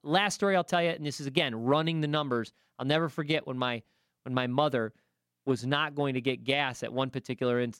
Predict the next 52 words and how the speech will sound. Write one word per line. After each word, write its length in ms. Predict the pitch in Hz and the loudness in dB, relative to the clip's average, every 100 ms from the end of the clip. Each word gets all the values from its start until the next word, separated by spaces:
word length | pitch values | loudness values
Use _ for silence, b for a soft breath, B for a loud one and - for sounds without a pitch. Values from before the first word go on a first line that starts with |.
| - | -8
uh, 120 | 123 - | -8 -4
uh, 120 | 127 127 | -6 -8
station 500 | 123 - 131 120 127 | -12 -2 0 0 -6
because 320 | 113 107 117 107 | -8 -2 -2 -2
it 100 | 147 | -6
was, 240 | 104 - | -10 -12
you 80 | 139 | -6
know, 180 | 107 95 - _ | -6 -6 -10 _
twenty 240 | 143 139 | -2 -2
cents 240 | 120 120 107 | -2 -6 -2
higher 260 | 120 123 | -2 -2
than 140 | 113 107 | -2 -4
the 60 | 110 | -4
next. 280 | 117 - | -6 -6
And 80 | 117 | -10
I 80 | 104 | -10
said, 280 | - 110 95 _ _ _ _ _ _ _ | -4 -4 -4 _ _ _ _ _ _ _
I 20 | - | -6
said, 140 | 127 | -2
"Mom," 340 | 113 135 117 101 | 0 0 -2 -8
we, 140 | - 113 - | -14 -18 -6
we, 240 | 117 110 - | -4 -4 -4
and 100 | 123 | -2
I 60 | 117 | -2
was 120 | 107 | 0
with 160 | 120 | -2
her, 100 | 110 | -2
I 40 | 101 | -4
said, 200 | - 95 131 | -6 -10 -2
"Really? 340 | 127 143 147 | 2 4 2
We're, 220 | 135 123 117 _ - | 2 0 -2 _ -4
we're 160 | 123 | 0
gonna 180 | 127 127 | 0 -2
keep 300 | 113 147 139 | -4 -4 -4
driving 560 | 113 127 131 135 135 131 - | 0 2 2 0 -2 -4 -4
out 240 | 123 139 151 | 0 2 2
of 120 | 135 | 2
our 180 | 123 120 | 2 2
way?" 440 | 135 127 104 98 _ _ - | 2 2 0 -4 _ _ 0
I 40 | |
wasn't 260 | 139 156 180 | 2 2 2
gonna 160 | 156 | 0
do 120 | 131 | 0
the 80 | 135 | 0
math 300 | 127 135 135 | 0 -2 -4
on 60 | 123 | -6
the 80 | 110 | 0
driving 360 | 120 127 120 | 0 2 0
out 120 | 117 | -2
of 40 | 113 | 0
the 80 | 110 | 2
way, 320 | 123 107 | 2 0